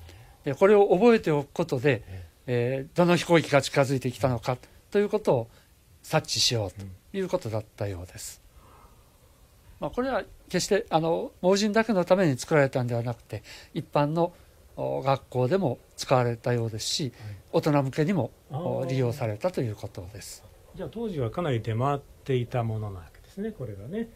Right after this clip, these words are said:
Speaker 2: そのようですね。
Speaker 1: えー、
Speaker 2: はい。
Speaker 1: で、その他にはどんな、こう、役割がありましたか？
Speaker 2: あの、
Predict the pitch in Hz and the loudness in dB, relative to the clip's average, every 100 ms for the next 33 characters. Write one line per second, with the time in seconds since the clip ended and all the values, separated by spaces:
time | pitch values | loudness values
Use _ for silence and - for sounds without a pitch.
0 | - - 160 143 123 117 113 107 190 120 | -18 -4 0 0 0 -2 -4 -4 -4 -4
1 | 107 107 107 107 95 95 98 90 90 85 | -6 -8 -6 -8 -8 -12 -16 -16 -18 -20
2 | - _ _ - _ - - - 196 220 | -20 _ _ -20 _ -20 -20 -16 -6 -4
3 | - - 196 247 220 - 127 123 107 - | -4 -4 -2 0 -4 -4 -4 -4 -4 -8
4 | - - 131 151 165 147 143 127 117 - | -16 -4 -4 -4 -6 -8 -6 -6 -6 -12
5 | - 131 123 127 107 - - - 117 95 | -10 -6 -4 -4 -4 -10 -18 -16 -12 -12
6 | - - 131 - - - _ - - - | -14 -18 -18 -18 -20 -20 _ -20 -20 -20
7 | - - - - 123 117 120 | -20 -20 -20 -14 -10 -8 -10